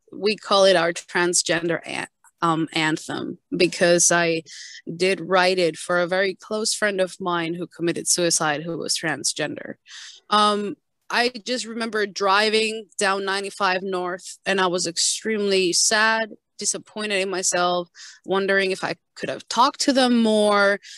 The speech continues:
Um, and I had all these feelings. And as a person who has also experienced body dysphoria, you know, you just start blaming yourself, right? And I was thinking back at all the people who were bullying him on social media and, and bullying him in,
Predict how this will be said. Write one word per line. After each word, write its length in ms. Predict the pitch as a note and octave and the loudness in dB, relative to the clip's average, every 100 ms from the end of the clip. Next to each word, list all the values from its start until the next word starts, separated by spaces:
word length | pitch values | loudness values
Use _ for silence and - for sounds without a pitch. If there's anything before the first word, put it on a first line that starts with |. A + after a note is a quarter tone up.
| - | -6
Um, 720 | F3+ F#3 F3 F3 F3 F3 F3 E3 | 0 2 2 0 0 -2 -4 -6
and 160 | F3+ F3+ | -8 -6
I 80 | |
had 240 | F#3 A3 A3 | -6 -6 -4
all 140 | G3+ | -6
these 260 | F3 E3+ - | -8 -8 -8
feelings. 720 | - B3+ B3 A3 G3+ F#3+ F#3+ | -4 -2 0 0 0 0 -2
And 140 | G#3 | -2
as 160 | G#3+ A3+ | 0 -2
a 60 | G#3+ | -4
person 400 | - A3 A3+ G#3 | -4 -4 -4 -4
who 180 | G3 | -2
has 120 | F#3+ G3+ | -2 0
also 360 | B3+ F4 A#3 | 0 0 0
experienced 680 | G3+ - G3 F#3+ F#3 F#3 F#3 | -2 -4 -2 -2 0 -4 -4
body 300 | F#3+ F#3+ F#3 | -2 -2 -2
dysphoria, 840 | F3+ F3+ - F3 E3+ E3 D#3 D3+ D#3+ - - - - | -4 -6 -4 -2 0 -2 -2 -4 -8 -16 -20 -14 0
you 140 | D4+ | 4
know, 120 | D4 | 6
you 160 | C#4+ C#4+ | 4 2
just 160 | C#4+ D4+ | 2 2
start 280 | D#4+ D#4 C4 | 2 2 2
blaming 400 | C#4+ D4 C4+ B3 | 2 2 0 -4
yourself, 580 | G3+ - G3+ F3 D#3+ - - _ | -4 -2 -2 -2 -4 -12 -20 _
right? 460 | F#3 F#3 F#3+ F#3+ - _ - _ _ | 0 2 0 -2 -8 _ -20 _ _
And 380 | G#3 G#3+ A3 G#3+ | -6 -4 -4 -8
I 520 | G3 A3 B3 B3+ B3+ B3+ | -2 4 4 4 2 0
was 400 | C4 B3+ - - _ _ | -2 -4 -6 -10 _ _
thinking 360 | A#3+ B3+ B3+ A#3 | -4 -4 -6 -2
back 280 | A3+ A3 A3 | 0 0 0
at 140 | G#3 | -2
all 140 | G3 | -4
the 100 | F#3+ | -6
people 340 | F3+ G#3 G3 G3 | -10 -6 -2 -2
who 200 | G3+ F#3+ | 0 2
were 320 | F3+ F3 F3+ - | 4 4 2 -2
bullying 380 | G3+ G#3 G3 G3 | -2 0 -2 -2
him 260 | G3 F#3 | -2 0
on 100 | F3+ | 0
social 360 | F3 F3 F3 E3 | -2 -2 -4 -2
media 720 | F3 F3 E3 D#3+ D#3 D3+ - | -2 0 0 0 0 -2 -6
and, 240 | - D#3+ D#3 | -4 -4 -2
and 180 | E3 E3+ | -4 -2
bullying 360 | E3+ E3+ E3+ | 0 2 0
him 360 | F3 E3 D#3+ D#3+ | -2 0 0 0
in, 460 | - D#3+ D3+ C#3 | 0 -2 -2 -4